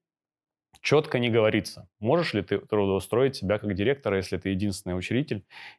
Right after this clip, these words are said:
и единственный, э, м, ну, и директора. То есть, условно, э, размывчато намекается на то, что ты, э,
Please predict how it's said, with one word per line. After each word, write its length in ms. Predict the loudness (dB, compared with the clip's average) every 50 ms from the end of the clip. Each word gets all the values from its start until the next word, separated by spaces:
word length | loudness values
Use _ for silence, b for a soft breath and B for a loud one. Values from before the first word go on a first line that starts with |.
| _ -4
и 100 | -2 0
единственный, 720 | 2 2 2 0 0 -2 -4 -4 -2 -2 -2 -2 -2 -2 -2 -2 -2 -2 -2
э, 400 | -2 -2 -4 -4 -4 -4 -4 -6 -6
м, 720 | -8 -8 -10 -10 -10 -8 -8 -8 -6 -6 -8 -8 -4 -2
ну, 120 | 0 2
и 100 | 2 2
директора. 500 | 2 2 0 0 -2 -2 -6 -12 -14 -14 B B B B B B B B _
То 80 | -6
есть, 160 | -4 -4 -4 -6
условно, 800 | -4 0 2 2 2 2 2 2 2 2 4 2 2 2 0 B B B B B B B B B _
э, 920 | -2 0 2 4 4 4 4 4 4 4 2 2 0 0 0 0 2 2 4
размывчато 880 | 4 4 4 4 4 4 4 4 2 0 -2 -2 0 0 0 -2 -2 -2 -4
намекается 800 | -2 -2 0 0 0 2 2 4 4 4 2 2 0 -2 -2 0
на 140 | 2 0 2
то, 380 | 2 2 2 2 2 0 B B B B B B B B B -8
что 360 | -8 -6 0 2 2 2 2
ты, 460 | 2 2 4 4 4 4 2 0 -4 _ _ _ _ _ _ _ _ -2
э, 1500 | 2 4 4 4 4 4 4 4 4 4 4 4 4 4 4 4 4 4 4 4 4 4 4 4 4 2 2 0 0